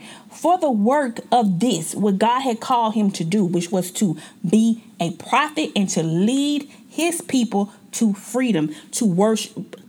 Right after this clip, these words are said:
God. What was the point of the Exodus? The whole point of it was not just to glorify God in his name, but also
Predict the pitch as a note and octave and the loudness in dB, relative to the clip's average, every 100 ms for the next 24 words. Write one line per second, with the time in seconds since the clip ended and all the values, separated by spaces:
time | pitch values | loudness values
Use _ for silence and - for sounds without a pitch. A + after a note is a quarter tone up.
0 | - - F3+ D3+ - - - - - - | -20 -4 0 0 -4 -16 -20 -20 -20 -20
1 | - _ - - - - - - - _ | -20 _ -20 -20 -20 -20 -20 -20 -20 _
2 | _ - _ - - B4 A#3 A3+ E4+ D#4+ | _ -20 _ 0 2 2 0 0 0 0
3 | - G3 - - D3 - - F#3+ - - | 0 -4 -4 -4 -4 -6 -12 -14 -18 -20
4 | _ - - - - D#4+ F4+ D4+ - F#4 | _ -20 -20 -12 -2 2 2 0 0 0
5 | F4+ A3 G3 G#3 - - - - C4 D#4+ | 0 0 0 -2 -6 -16 -12 -4 0 2
6 | A4 D#4+ - F#3 F3+ A#3 B3+ A#3 G3+ E3 | 2 -2 -2 -2 2 2 2 0 0 0
7 | F3+ A3 G#3 G3 F3 E3 G#3 C4 A#3+ A3+ | 0 0 0 0 0 0 0 0 -2 -6
8 | - - C4+ C4+ F#4+ G4+ - C4 B3 B3+ | -16 -6 -4 -4 -6 -6 -2 0 0 -4